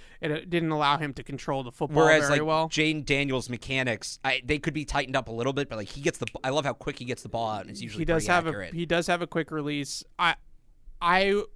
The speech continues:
Speaker 1: am, would be ecstatic with the Patriots drafting Jayden Daniels.
Speaker 2: Oh, you would. You'd be doing backflips.
Speaker 1: Yeah.
Speaker 2: I've said this. I, I said that when you, we first started talking about him, you're like, "Yeah, he's a good player." I was like, "You're, this is gonna be your guy."
Speaker 1: Yeah.
Speaker 2: I, I know
Speaker 1: I
Speaker 2: that,
Speaker 1: would
Speaker 2: that
Speaker 1: be.
Speaker 2: he is gonna be your guy. I,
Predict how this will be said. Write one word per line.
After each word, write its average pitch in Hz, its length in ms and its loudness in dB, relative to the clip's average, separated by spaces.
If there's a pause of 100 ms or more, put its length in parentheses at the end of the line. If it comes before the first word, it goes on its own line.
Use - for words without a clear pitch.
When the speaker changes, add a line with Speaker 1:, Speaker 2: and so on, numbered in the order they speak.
Speaker 1:
am, 170 420 -2
would 190 220 0
be 165 160 -2
ecstatic 143 580 -2
with 131 120 -8
the 147 60 -10
Patriots 139 520 -8
drafting 135 480 -6
Jayden 117 300 -8
Daniels. 120 140 -10
Speaker 2:
Oh, 139 160 8
you 147 240 2
would. 120 300 4
You'd 135 220 -4
be 127 100 0
doing 120 200 0
backflips. 135 400 4
Speaker 1:
Yeah. 180 200 4
Speaker 2:
I've 151 140 8
said 196 260 6
this. 160 200 6
I, 147 220 8
I 147 100 8
said 180 260 4
that 170 100 0
when 160 140 4
you, 156 80 -2
we 147 160 -4
first 202 300 2
started 208 200 2
talking 240 320 6
about 139 200 -2
him, 147 60 -6
you're 170 80 -2
like, 220 180 -4
"Yeah, 302 160 4
he's 160 140 -2
a - 40 -12
good 170 140 -8
player." 170 140 -2
I - 20 2
was 127 80 -2
like, 110 160 -8
"You're, 143 140 -2
this 135 220 -4
is 147 80 -6
gonna 131 140 -2
be 113 80 -6
your 101 100 -6
guy." 110 240 -6
Speaker 1:
Yeah. 170 240 4
Speaker 2:
I, 160 140 10
I 165 140 8
know 165 300 6
Speaker 1:
I 165 80 6
Speaker 2:
that, 165 60 4
Speaker 1:
would 170 140 2
Speaker 2:
that 151 140 2
Speaker 1:
be. - 60 -16
Speaker 2:
he 165 200 4
is 151 140 2
gonna 160 200 -2
be 143 100 -2
your 143 160 0
guy. 127 340 2 (520)
I, 165 220 2